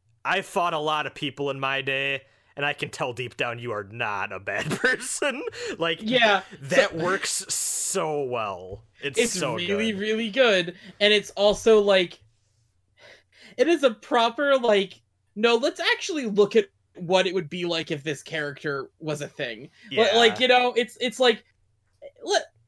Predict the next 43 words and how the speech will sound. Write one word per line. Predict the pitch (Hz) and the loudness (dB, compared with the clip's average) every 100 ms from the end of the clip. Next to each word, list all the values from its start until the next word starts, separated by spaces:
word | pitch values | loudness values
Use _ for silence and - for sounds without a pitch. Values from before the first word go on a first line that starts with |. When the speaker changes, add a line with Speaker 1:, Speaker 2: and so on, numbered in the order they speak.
| _ _ _ - | _ _ _ 0
Speaker 2:
you | 440 | 4
know, | 370 339 330 | 8 8 6
uh, | 294 - _ - 294 | 2 -6 _ -20 -2
that | 453 330 - | 0 0 0
first | 302 349 | -2 -2
movie | 311 285 330 294 _ | -4 -4 -6 -6 _
maybe | 285 330 311 | -6 -2 -2
didn't | 240 254 233 226 | -4 -6 -4 -2
handle | - 220 202 196 175 - | 2 2 4 2 0 -2
what | 185 196 - | 2 4 4
that | 196 190 | 0 0
situation | - 202 190 175 170 151 170 | 0 -2 0 0 0 -2 -4
would | 156 | -2
actually | 151 - 160 | -2 -4 -10
do | 151 160 | -8 -8
to | 147 | -8
a | 143 | -8
person. | 156 139 - 120 131 160 | -8 -10 -10 -12 -14 -12
Speaker 1:
Yeah. | 151 139 139 135 - - _ _ _ _ _ _ _ _ - - | -6 -4 -4 -4 -8 -12 _ _ _ _ _ _ _ _ -20 -10
No, | 185 202 202 | -2 -2 0
it's | 214 165 | -2 -4
very | 143 180 170 | -4 -2 -4
clear | - 165 160 | -4 -4 -2
that | 156 139 | -4 -4
Broly | 143 139 139 | -4 -4 -4
is | 127 | -6
just | 110 131 - | -8 -8 -6
sociopath | 143 123 131 123 139 120 - | -6 -8 -8 -6 -6 -6 -6
day | 113 117 | -8 -6
one. | 110 107 117 123 117 _ _ _ _ _ _ | -6 -8 -8 -12 -20 _ _ _ _ _ _
And, | - 143 | -8 -6
like, | 139 135 117 | -4 -6 -4
there's | 156 120 | -6 -4
no | 151 139 | -4 -4
redeeming | 143 143 143 127 135 127 117 | -6 -8 -10 -8 -10 -10 -12
qualities. | - 110 110 110 110 | -8 -8 -8 -10 -12
He | - 131 | -8 -8
is | 117 | -8
just | 107 139 | -10 -10
a | 147 | -10
force | 135 139 123 | -10 -8 -10
of | - 95 | -10 -12
genocide. | 120 107 - 98 98 101 | -12 -10 -8 -6 -6 -8